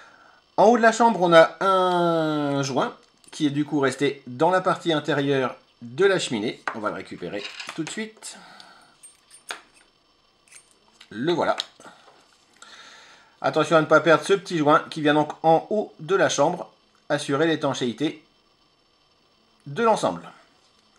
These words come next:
La partie basse de la cheminée assure également la, la fonction de chambre de vaporisation. Ça se dévisse encore une fois très bien. Le filetage est très,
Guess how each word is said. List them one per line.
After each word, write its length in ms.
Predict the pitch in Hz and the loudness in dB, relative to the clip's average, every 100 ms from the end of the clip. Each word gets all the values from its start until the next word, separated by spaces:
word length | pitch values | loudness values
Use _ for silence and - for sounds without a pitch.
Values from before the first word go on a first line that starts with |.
| _ - - - - _ _ _ - | _ -20 -20 -20 -20 _ _ _ -18
La 300 | 127 151 226 | -8 6 6
partie 440 | 240 220 - 220 - _ _ _ _ | 6 2 0 -10 -12 _ _ _ _
basse 300 | 151 170 196 | 2 6 6
de 80 | 180 | 6
la 100 | 165 | 2
cheminée 320 | 156 175 170 | 2 0 2
assure 300 | 165 151 160 | 2 2 0
également 500 | 143 143 143 143 143 - _ _ _ _ _ _ _ _ _ 135 | 4 4 6 2 0 -14 _ _ _ _ _ _ _ _ _ -8
la, 760 | 135 143 135 123 117 107 107 | -2 6 8 8 6 4 2
la 160 | 123 147 | 2 0
fonction 420 | 147 147 - 147 | 0 -6 -2 -2
de 100 | 131 | -2
chambre 560 | 123 151 147 131 113 - _ _ _ 120 | -2 2 2 2 -6 -12 _ _ _ -12
de 180 | 135 | -6
vaporisation. 760 | 196 190 156 127 104 82 113 - _ _ _ - | -2 -2 -4 -6 -6 -8 -8 -10 _ _ _ -16
Ça 280 | - 165 160 | -4 0 2
se 40 | |
dévisse 320 | 165 160 175 | 0 0 -2
encore 280 | 170 151 143 | -2 0 0
une 80 | 139 | 0
fois 160 | 143 123 | 0 -2
très 340 | - - 226 | -2 -2 -2
bien. 220 | 147 127 - | 0 -4 -6
Le 180 | 143 123 | -6 -6
filetage 420 | 139 127 147 131 | -6 0 0 2
est 140 | 113 | -4
très, 400 | - - 202 - | -8 -2 -2 -2